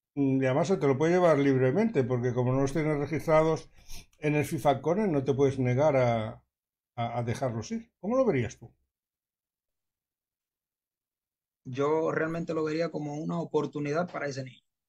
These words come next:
Speaker 2: Sin, sin abundar, sin abundar más. Yo
Speaker 1: Ujú.
Speaker 2: aquí aprendí, aquí en Pedro Brán específicamente, que, que a los niños, eh, no se les cierra la, no se les cierra la puerta y,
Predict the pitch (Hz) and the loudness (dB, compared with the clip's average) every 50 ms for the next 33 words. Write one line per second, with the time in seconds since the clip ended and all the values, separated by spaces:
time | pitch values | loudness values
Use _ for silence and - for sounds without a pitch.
0 | _ _ _ _ _ _ _ _ _ _ _ _ _ _ _ _ _ _ _ _ | _ _ _ _ _ _ _ _ _ _ _ _ _ _ _ _ _ _ _ _
1 | _ _ _ _ _ _ _ _ _ _ _ _ _ _ _ _ - - 147 139 | _ _ _ _ _ _ _ _ _ _ _ _ _ _ _ _ -16 -12 -8 -8
2 | 135 131 127 - - 139 139 135 131 131 131 139 135 147 170 156 156 160 160 - | -6 -6 -6 -6 -6 -6 -4 -4 -4 -4 -6 -6 -6 -6 -4 -4 -4 -4 -6 -8
3 | - - 143 143 135 135 135 135 147 143 135 131 120 - - - - - - - | -8 -8 -6 -6 -4 -4 -4 -4 -6 -6 -6 -8 -10 -12 -14 -18 -18 -20 -20 -20
4 | - - _ - 135 127 120 143 151 156 156 156 147 - - 160 160 165 170 170 | -20 -20 _ -8 -4 -2 0 0 2 2 2 2 0 -2 -2 -2 0 0 0 -2
5 | - - 147 135 127 - 143 135 135 135 151 175 269 - - _ _ _ _ _ | -4 -4 -6 -4 -4 -4 -4 -2 -2 -2 -2 -2 -4 -6 -10 _ _ _ _ _
6 | _ _ _ _ _ - - - 131 127 139 147 147 143 131 143 147 143 143 139 | _ _ _ _ _ -16 -10 -8 -8 -6 -6 -4 -4 -4 -2 -2 -2 -2 -2 0
7 | 143 156 160 160 139 - 143 131 - 139 151 143 143 143 147 160 170 160 139 - | 0 0 0 0 -2 -4 -6 -6 -4 -4 -4 -4 -4 -4 -2 -2 -2 -4 -4 -6
8 | - - _ _ _ _ _ _ _ _ _ _ _ _ _ _ _ _ _ _ | -10 -14 _ _ _ _ _ _ _ _ _ _ _ _ _ _ _ _ _ _
9 | _ _ _ - 143 143 143 143 147 147 139 139 - - 143 147 143 131 135 170 | _ _ _ -2 0 2 2 2 0 -2 -4 -6 -6 -4 -2 -2 0 2 4 4
10 | 202 214 180 156 139 135 135 - - _ _ _ _ _ _ _ _ _ _ - | 4 4 4 4 2 0 -2 -8 -14 _ _ _ _ _ _ _ _ _ _ -10
11 | 139 131 131 131 131 131 131 127 131 135 139 143 139 143 143 143 - 147 143 147 | -6 -4 -2 -2 -2 -2 -2 -4 -6 -8 -8 -6 -4 -4 -4 -2 -2 -4 -4 -4
12 | 135 135 135 135 139 139 135 131 127 123 123 120 127 127 - 139 143 139 - 135 | -4 -4 -4 -4 -2 -2 -2 -2 -2 -2 -4 -6 -8 -8 -8 -6 -6 -6 -6 -4
13 | 139 135 131 127 - 156 165 175 175 175 151 143 143 143 | -4 -4 -6 -4 -2 0 0 0 0 0 -4 -4 -4 -4